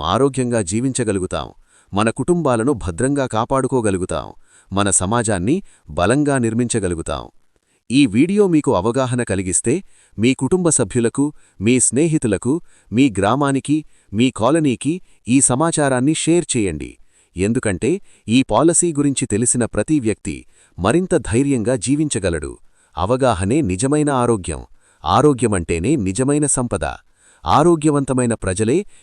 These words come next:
నిజమైన భారతదేశం, నిజమైన ఆంధ్రప్రదేశ్. మిత్రులారా, యూనివర్సల్ హెల్త్ పాలసీ అనేది ఒక స్కీమ్ కాదు, ఒక పథకం కాదు. ఇది మన సమాజానికిచ్చిన భరోసా, మన పిల్లలకిచ్చిన భవిష్యత్తు,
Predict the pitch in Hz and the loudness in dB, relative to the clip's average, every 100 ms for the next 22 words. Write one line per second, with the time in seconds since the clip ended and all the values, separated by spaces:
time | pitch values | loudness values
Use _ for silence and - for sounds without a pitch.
0 | - 90 127 180 180 175 107 110 127 113 | -6 -2 0 2 2 0 0 -2 -2 -2
1 | 101 90 71 60 _ _ - 82 110 151 | -2 -4 -6 -12 _ _ -10 -2 0 2
2 | 156 156 143 - 123 117 107 92 80 71 | 2 0 -2 -2 -2 -2 -4 -6 -6 -6
3 | - - - _ _ _ - 101 120 117 | -6 -8 -12 _ _ _ -4 -2 0 -2
4 | 90 76 65 - _ _ _ _ 87 139 | -2 -2 -8 -14 _ _ _ _ 2 4
5 | 180 175 170 165 151 98 135 - 131 123 | 4 2 2 2 0 0 -2 -2 0 0
6 | 127 117 92 87 82 190 - _ - 113 | 0 0 0 -2 -2 -4 -6 _ -6 -2
7 | 127 - - 180 175 110 85 67 62 - | 0 -2 -2 -2 -2 0 -2 -2 -14 -20
8 | _ _ 110 123 - 117 143 170 143 98 | _ _ -2 0 0 -2 -2 -2 -2 -2
9 | 80 67 - - _ _ 104 117 117 104 | -4 -6 -16 -20 _ _ 0 2 2 0
10 | - 98 131 135 135 123 117 - 110 80 | -2 0 0 0 -2 -2 -6 -4 -4 -4
11 | 95 107 90 73 57 _ _ _ _ - | -2 -2 -2 -6 -10 _ _ _ _ -4
12 | 113 120 - 147 170 156 143 131 123 85 | -2 0 0 2 2 0 -4 -2 -2 -4
13 | 104 143 - 92 69 | -4 -2 -2 -6 -8